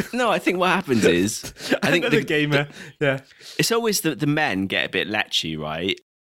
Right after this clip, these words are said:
Speaker 2: Yeah, they do get a bit lechy.
Speaker 1: They get a bit lechy, and then there's sexual harassment cases.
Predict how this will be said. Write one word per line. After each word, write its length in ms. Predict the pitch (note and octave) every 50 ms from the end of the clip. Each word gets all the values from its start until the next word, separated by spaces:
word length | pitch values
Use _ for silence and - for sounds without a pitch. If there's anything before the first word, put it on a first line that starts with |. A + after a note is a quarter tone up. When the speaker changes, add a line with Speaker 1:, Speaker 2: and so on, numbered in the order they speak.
| _ _ -
Speaker 2:
Yeah, 180 | D3+ D#3+ F3 D#3+
they 120 | E3 E3+
do 140 | - A3+ G3+
get 100 | F3 D3
a 40 | C#3
bit 100 | C#3 C3
lechy. 360 | B2+ C3 C3+ - - C3 A#2
Speaker 1:
They 120 | B2+ C3
get 80 | D3 D#3
a 40 | D#3
bit 200 | F3 E3 D#3+ D#3
lechy, 440 | D#3+ C3+ - - - - G#2 F#2 F#2
and 80 | F#2
then 120 | G2 G2 G2
there's 160 | G2 G2 -
sexual 400 | - B2+ - - - - A#2 A2
harassment 560 | - - A2 G2+ G2+ - - - - - -
cases. 640 | - - - E2 - - - - B1 - - -